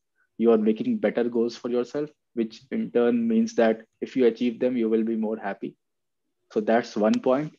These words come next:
Then second point is something that I discovered only last year, which is if you, like, even, like, mention your goals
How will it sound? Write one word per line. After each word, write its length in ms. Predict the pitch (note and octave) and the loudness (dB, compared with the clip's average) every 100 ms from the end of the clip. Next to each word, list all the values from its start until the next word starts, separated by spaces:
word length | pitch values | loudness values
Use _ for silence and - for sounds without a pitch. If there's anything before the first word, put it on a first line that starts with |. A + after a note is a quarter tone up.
| _ _ _ _ _ _ _ _ | _ _ _ _ _ _ _ _
Then 300 | G#2+ A#2 B2 | -2 0 0
second 560 | B2 - A2+ C3+ C#3 C3+ | -4 -4 -2 0 -2 0
point 320 | C3 C3+ C3 - - | 0 2 -2 -6 -12
is 160 | - | -6
something 400 | - A#2 A#2 B2 | -2 -2 0 -2
that 140 | A#2 A#2 | 0 0
I 80 | A2+ | 0
discovered 640 | G#2+ - A2 A2+ A#2 A2 _ _ _ _ _ _ _ A2+ | -2 -4 -4 -2 -2 -4 _ _ _ _ _ _ _ -8
only 300 | A2+ A#2+ B2 | -4 -2 0
last 340 | G#2+ A2 - | 0 -2 -4
year, 160 | C3 C3+ | -6 -6
which 280 | G#2+ A2 | -8 -6
is 240 | B2+ B2 - _ _ _ _ _ - | -4 -6 -10 _ _ _ _ _ -12
if 240 | - - | -10 -2
you, 420 | C3+ C3 A#2 - _ _ | 2 2 2 -6 _ _
like, 340 | A2+ A2 A2 _ _ - | -4 -2 -2 _ _ -6
even, 380 | C3 C3+ D3 C#3+ | -4 -4 -4 -6
like, 260 | B2 A#2+ - | -6 -8 -4
mention 480 | A2 A2 A2 C3+ C#3 | 0 0 0 -2 2
your 140 | C#3 | 0
goals 380 | A#2 A#2+ B2+ | 0 -4 -4